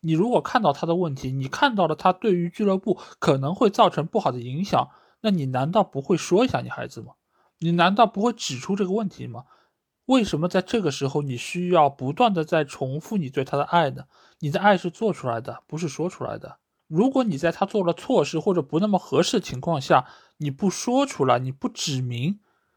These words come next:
那你只能是一种溺爱。你只能在不断的捧杀的过程中，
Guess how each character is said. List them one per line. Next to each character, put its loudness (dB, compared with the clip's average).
那 -2
你 -4
只 -6
能 -4
是 -2
一 0
种 0
溺 -2
爱。 -6
你 2
只 2
能 4
在 2
不 -2
断 4
的 4
捧 -2
杀 6
的 2
过 2
程 -4
中， -2